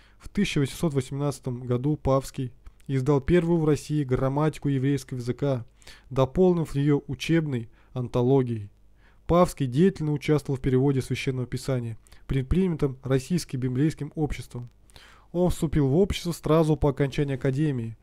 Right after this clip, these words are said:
состоял его директором и ответственным редактором.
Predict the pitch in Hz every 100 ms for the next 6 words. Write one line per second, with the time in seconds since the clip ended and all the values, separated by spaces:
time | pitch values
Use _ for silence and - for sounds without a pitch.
0 | - - - 139 143 151 180 180 - -
1 | 139 139 156 127 127 175 - 123 120 -
2 | 147 143 165 156 - 135 135 170 131 117
3 | 117 117